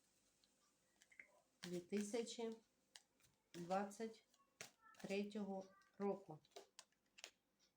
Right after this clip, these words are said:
Трішечки не видно, зараз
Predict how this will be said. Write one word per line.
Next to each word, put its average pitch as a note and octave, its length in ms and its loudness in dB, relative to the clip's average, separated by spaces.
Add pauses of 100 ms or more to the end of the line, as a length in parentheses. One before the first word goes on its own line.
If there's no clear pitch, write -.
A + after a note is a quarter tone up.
(2500)
Трішечки - 680 -10
не E3+ 120 -10
видно, A3 400 0
зараз F#3+ 580 -4